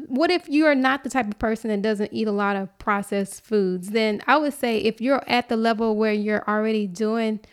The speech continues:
like, unprocessed foods, then I think the step up for that person would be to try a raw challenge and focus on raw foods. And that in itself is opening you up to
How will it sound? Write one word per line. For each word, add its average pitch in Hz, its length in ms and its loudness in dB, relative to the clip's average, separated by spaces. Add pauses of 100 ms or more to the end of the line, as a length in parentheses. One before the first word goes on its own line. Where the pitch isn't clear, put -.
(220)
like, 208 320 0 (120)
unprocessed 220 720 -2
foods, 233 260 -2
then 214 140 0
I 226 80 0
think 247 240 -4
the 220 80 0
step 214 320 -2
up - 240 0
for 214 240 -2
that 202 200 0
person 220 360 -4
would 202 120 -2
be 196 180 -2
to 196 200 -6
try 196 400 -4
a 196 80 -4
raw 196 460 -2 (640)
challenge - 640 -8 (500)
and 202 120 -4
focus 214 300 -2
on 202 460 -2
raw 214 480 0
foods. 185 480 -4
And 190 340 -4 (880)
that 220 640 4
in 226 160 0
itself 226 640 2 (160)
is 208 680 2
opening 208 560 2
you 220 160 4
up 208 300 0
to 190 500 -2